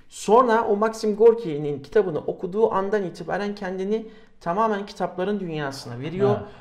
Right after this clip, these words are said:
Speaker 1: Öğretmeninden sürekli kitaplar istiyor. Ve Ümmiye teyze, e, ilkokul mezunu olan bir kişi, e, ama tüm Türkiye'nin de şu anda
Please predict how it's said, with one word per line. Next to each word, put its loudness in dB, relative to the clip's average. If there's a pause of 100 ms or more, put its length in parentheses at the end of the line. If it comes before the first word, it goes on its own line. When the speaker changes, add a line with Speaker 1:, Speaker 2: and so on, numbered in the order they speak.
(120)
Speaker 1:
Öğretmeninden 2
sürekli -4
kitaplar -4
istiyor. 0 (320)
Ve -2
Ümmiye 2
teyze, -2 (340)
e, 6
ilkokul 0
mezunu -4
olan 0
bir -8
kişi, -4 (320)
e, -2
ama 2
tüm -4
Türkiye'nin -6
de -4
şu -6
anda -2